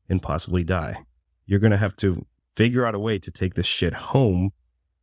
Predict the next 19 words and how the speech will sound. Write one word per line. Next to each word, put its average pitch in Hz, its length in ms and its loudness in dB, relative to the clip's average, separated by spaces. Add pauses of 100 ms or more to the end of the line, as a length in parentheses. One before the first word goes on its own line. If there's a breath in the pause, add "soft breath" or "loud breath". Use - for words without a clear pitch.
(240)
and 98 220 2
leave 98 180 2
it 95 80 2
at 87 120 -2
the - 60 -12
door." 98 380 0
Like, 95 120 -2
there 120 100 4
was 107 180 2
none 101 320 4
of 90 120 -4
that. - 180 -8 (1000)
And 98 120 2
you 98 80 6
know 95 100 4
what 92 160 2
we 92 100 -2
got 92 180 -2
to, 92 220 0